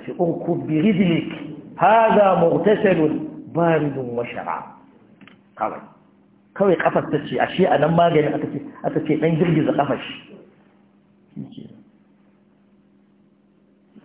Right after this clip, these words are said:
kenan. Kawai na girgiza kafa Allah ya wanke ciwon. Shi kenan. Sai ga Annabi Ayyubu alaihi salam ya miƙe, ya warke. Bayan shekaru, kuma jarabawa ta tafiyar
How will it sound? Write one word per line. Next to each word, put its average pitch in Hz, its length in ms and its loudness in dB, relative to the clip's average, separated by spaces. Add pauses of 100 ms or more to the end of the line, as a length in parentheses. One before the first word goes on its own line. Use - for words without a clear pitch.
kenan. - 240 -14 (320)
Kawai 190 220 0
na 170 120 4
girgiza 147 440 0
kafa 147 280 0
Allah 139 240 2
ya 131 80 4
wanke 156 380 2
ciwon. 151 560 -2 (1000)
Shi 147 120 -4
kenan. 101 400 -12
Sai 165 140 0
ga 151 180 2
Annabi 139 320 -2
Ayyubu 127 380 -2
alaihi 120 380 0
salam 113 220 -6
ya 113 140 -2
miƙe, 117 480 -6 (580)
ya 135 200 -2
warke. - 500 -6 (800)
Bayan 143 460 -2
shekaru, 120 640 -6 (680)
kuma 139 180 -2
jarabawa 127 760 2 (100)
ta - 440 -6 (220)
tafiyar 143 340 -4